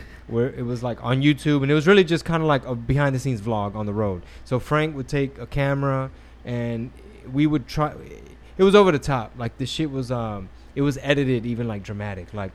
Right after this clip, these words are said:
Speaker 2: "Will Chingo make it to the show on time?" Like, slow motion shot. Like, it was funny though. Anyway,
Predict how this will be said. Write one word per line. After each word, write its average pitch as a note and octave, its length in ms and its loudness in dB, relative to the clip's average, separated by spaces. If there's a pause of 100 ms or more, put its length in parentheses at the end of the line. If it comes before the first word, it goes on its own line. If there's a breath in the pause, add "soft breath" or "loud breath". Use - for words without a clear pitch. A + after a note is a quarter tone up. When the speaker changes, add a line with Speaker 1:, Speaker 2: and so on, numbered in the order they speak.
Speaker 2:
"Will G#2+ 340 -2
Chingo G2 480 -4
make G2 200 -10
it - 80 -14
to G2+ 100 -12
the G#2 80 -10
show G#2 280 -10
on E2 180 -16
time?" - 160 -18 (160)
Like, G2+ 180 -10
slow A#2 260 0
motion A2 400 -4
shot. A2 400 -8
Like, B2+ 180 -2 (400 loud breath)
it D3+ 60 2
was D3+ 140 2
funny D3+ 240 2
though. G#2 240 -4
Anyway, D#3 360 4